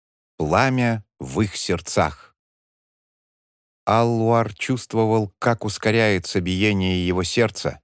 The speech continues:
с каждой секундой, с каждым движением, приближавшим его к барьеру Ордена Р Р.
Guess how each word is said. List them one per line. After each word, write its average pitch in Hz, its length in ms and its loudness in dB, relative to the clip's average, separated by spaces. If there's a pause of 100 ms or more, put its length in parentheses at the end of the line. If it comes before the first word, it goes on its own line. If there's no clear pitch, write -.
(240)
с - 160 -8
каждой 120 460 0
секундой, 101 720 -4 (320)
с - 120 -8
каждым 135 480 0
движением, 98 840 0
приближавшим 85 760 -2
его 87 240 0
к 78 100 -4
барьеру 85 680 0
Ордена 80 460 -2
Р 69 180 -2
Р. 62 280 -8